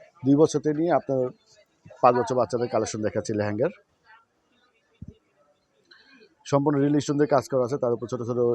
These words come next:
আয়না এবং পাথর বসানো আছে এটার। পিছন সেটও দেখিয়ে দিচ্ছি, পিছন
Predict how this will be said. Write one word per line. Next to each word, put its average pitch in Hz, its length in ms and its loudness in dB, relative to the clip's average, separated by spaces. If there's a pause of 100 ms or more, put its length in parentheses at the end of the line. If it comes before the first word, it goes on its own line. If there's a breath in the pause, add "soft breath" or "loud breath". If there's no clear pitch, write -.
(140)
আয়না 117 260 -2
এবং 113 120 -4 (760)
পাথর 113 280 0
বসানো 110 300 -2
আছে - 140 -10
এটার। 190 180 -4 (580 soft breath)
পিছন 139 240 -4
সেটও 143 240 4
দেখিয়ে 135 200 0
দিচ্ছি, 135 220 -4
পিছন 135 200 -2